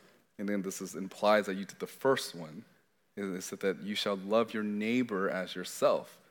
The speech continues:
There is no commandment greater than these. In this love here, you said, "You shall love your neighbor." It's the same love that is used in verse thirty.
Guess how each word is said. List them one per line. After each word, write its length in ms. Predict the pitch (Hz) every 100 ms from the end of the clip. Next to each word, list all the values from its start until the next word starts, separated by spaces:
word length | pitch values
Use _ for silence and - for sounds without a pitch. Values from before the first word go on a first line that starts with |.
| - - -
There 220 | 117 123
is 160 | 117 107
no 360 | 104 110 120 127
commandment 800 | - 110 107 110 101 98 98 - - 95
greater 480 | 98 104 104 104 101
than 300 | 95 92 90
these. 480 | 90 82 85 - - _ _ _ _ _ _ _ _ _ _ _ _ _ _ - - - - - - _ _ _ _ _ _ _ _ _ _ _ -
In 140 | 117
this 180 | 110 -
love 280 | 104 120 131
here, 200 | 95 90
you 80 | 95
said, 140 | 98
"You 80 | 98
shall 220 | - 101
love 280 | 101 107 107
your 100 | 104
neighbor." 300 | 110 117 92
It's 120 | 98
the 80 | 107
same 520 | - 107 113 113 101
love 320 | 107 110 104
that 240 | - 98 98 - - _ _ _ _ _ _ -
is 220 | 110 104
used 440 | 98 107 117 107 98
in 140 | 98
verse 320 | 101 101 -
thirty. 540 | - - 131 131 78